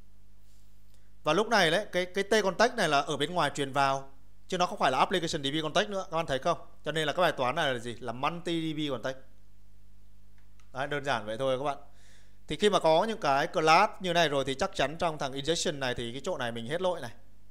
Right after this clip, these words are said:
Repository base thì mình phải gì? Ờ, reference đúng không? Repository base. Cái này mình chưa có.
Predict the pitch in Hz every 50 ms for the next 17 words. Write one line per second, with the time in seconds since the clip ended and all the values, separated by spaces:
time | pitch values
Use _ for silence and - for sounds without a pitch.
0 | - - 117 123 127 135 139 135 139 139 - 131 127 135 131 131 135 135 135 131
1 | 127 117 113 107 - 113 104 90 - - - - 110 107 113 117 117 117 - -
2 | - - - - - - - - - - 110 110 110 110 110 110 107 107 107 110
3 | 110 117 131 123 139 156 156 - 165 143 139 123 123 131 151 165 170 170 175 -
4 | - - - - - - - - - - - - - - - - - - - -
5 | - - - - - - 135 135 139 139 139 135 - 143 131 - 139 127 127 135
6 | 131 127 131 139 139 135 123 113 - - - - - - - - - - - -
7 | - - - - - - - - - - - - - - - - - - - -
8 | - - - - - - - - - - - - - 156 170 175 147 131 - 151
9 | 143 - 147 139 156 220